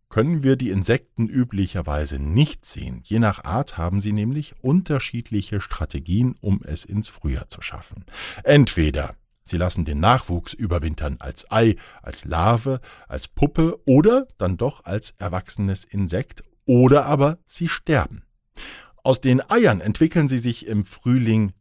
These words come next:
neu. Bei den Wespen ist das zum Beispiel so. Die Arbeiterinnen unter ihnen kämpfen im September und im Oktober mit Nahrungsmangel. Außerdem wird es kälter.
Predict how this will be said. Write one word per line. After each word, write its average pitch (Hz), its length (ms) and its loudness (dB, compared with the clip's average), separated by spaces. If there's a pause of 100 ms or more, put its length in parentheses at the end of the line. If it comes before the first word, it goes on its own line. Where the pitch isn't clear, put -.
neu. 82 380 0 (100)
Bei 82 80 -6
den 98 180 2
Wespen 95 320 0
ist 78 140 -8
das 78 140 -8
zum 76 160 -8
Beispiel 69 340 -10
so. 69 180 -14
Die - 180 -6
Arbeiterinnen 104 760 4
unter 101 240 -2
ihnen 92 400 -2
kämpfen 175 500 0
im 82 240 -4
September 180 640 2
und 123 180 -4
im 92 120 -4
Oktober 139 500 -2
mit 85 300 -4
Nahrungsmangel. 147 1080 0
Außerdem 87 540 -4
wird 76 120 -10
es - 220 -14
kälter. 120 540 0